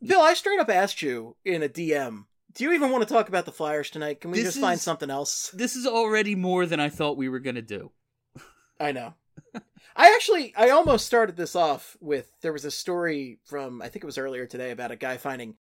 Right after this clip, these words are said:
Speaker 1: shrimp tails in a Cinnamon Toast Crunch, and I almost started off with that
Speaker 2: <laughs>
Speaker 1: instead of
Speaker 2: That thing just keeps going deeper, man. This has been going <laughs> on for, like, two or three days, and I just keep,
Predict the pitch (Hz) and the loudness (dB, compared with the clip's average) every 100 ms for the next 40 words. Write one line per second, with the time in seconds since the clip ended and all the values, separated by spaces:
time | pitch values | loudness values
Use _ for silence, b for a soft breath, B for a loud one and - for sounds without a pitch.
0 | _ - - 170 151 151 131 117 123 117 | _ -12 -4 -2 -2 -4 -4 -6 -10 -6
1 | 139 131 127 139 127 - 123 110 117 123 | -6 -6 -8 -8 -10 -8 -10 -10 -10 -6
2 | 143 127 - 135 123 120 113 107 113 95 | -6 -6 -4 -6 -6 -10 -12 -14 -12 -12
3 | - _ - 220 117 - 117 113 - _ | -14 _ -18 -14 -12 -10 -10 -12 -20 _
4 | _ _ - _ _ _ _ B B B | _ _ -18 _ _ _ _ B B B
5 | B - 277 370 381 330 254 254 247 240 | B 0 0 2 -2 0 -4 -2 0 -2
6 | 214 208 220 226 151 180 240 196 139 135 | -2 2 4 2 0 -4 0 0 0 -2
7 | 165 208 262 262 226 214 - 226 240 190 | -4 -6 -8 -2 0 0 0 -2 -2 -4
8 | 175 165 - - 196 196 - 180 190 160 | -6 -8 -14 -4 0 0 -2 -6 -6 -4
9 | 170 208 147 - B B - 180 190 190 | -2 -4 -6 -12 B B -8 -4 -2 -2
10 | 233 233 226 | -4 -6 -10